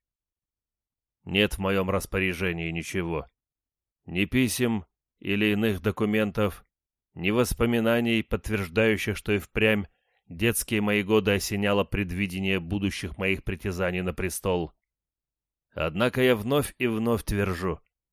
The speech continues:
престолом сим может быть лишь английский престол. И некое чувство, живущее в моей груди, отметает любые сомнения.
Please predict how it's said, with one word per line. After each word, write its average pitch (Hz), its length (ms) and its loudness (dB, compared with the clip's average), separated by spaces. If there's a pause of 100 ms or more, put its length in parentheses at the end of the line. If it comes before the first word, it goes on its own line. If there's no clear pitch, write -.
(680)
престолом 120 640 2
сим 120 380 0 (640)
может 113 420 0
быть 110 280 2
лишь 113 360 0
английский 113 680 0
престол. 78 640 -6 (1120)
И 82 160 -6
некое 117 340 2
чувство, 127 460 0
живущее 113 560 0
в 92 80 -2
моей 101 240 2
груди, 98 480 0 (360)
отметает 98 800 0
любые 98 460 0
сомнения. 82 720 -4